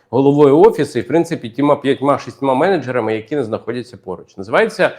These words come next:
ця посада прем'єр-міністра України. Конкретно сьогодні її очолює Шмигаль. Так само ситуація зі Стефанчуком, який є начальником відділу, е, по впровадженню законодавчих рішень, е, Президента і його, е, друзів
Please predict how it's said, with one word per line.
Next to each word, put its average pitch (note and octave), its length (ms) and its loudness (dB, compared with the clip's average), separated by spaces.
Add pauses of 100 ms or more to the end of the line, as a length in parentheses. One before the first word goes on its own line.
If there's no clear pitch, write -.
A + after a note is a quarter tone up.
(220)
ця D3+ 160 2
посада E3+ 420 0
прем'єр-міністра B2+ 800 -2
України. F2+ 500 -10 (320)
Конкретно D3+ 500 -2
сьогодні D3+ 480 0
її C3 140 -2
очолює C3 380 -4
Шмигаль. F#2 380 -12 (1080)
Так B2 120 -2
само G#3 320 4
ситуація D3+ 520 0
зі C3 160 -4
Стефанчуком, D3 760 0
який C#3+ 340 0
є C3+ 260 4
начальником B2+ 720 0
відділу, A2+ 600 -2 (360)
е, C3 220 4 (120)
по D3 140 4
впровадженню C3+ 680 2
законодавчих B2+ 1000 -2
рішень, C3+ 600 -2 (140)
е, B2 280 2
Президента C3 640 0
і B2 40 0
його, B2 640 2 (360)
е, B2 40 -8
друзів G#3+ 420 2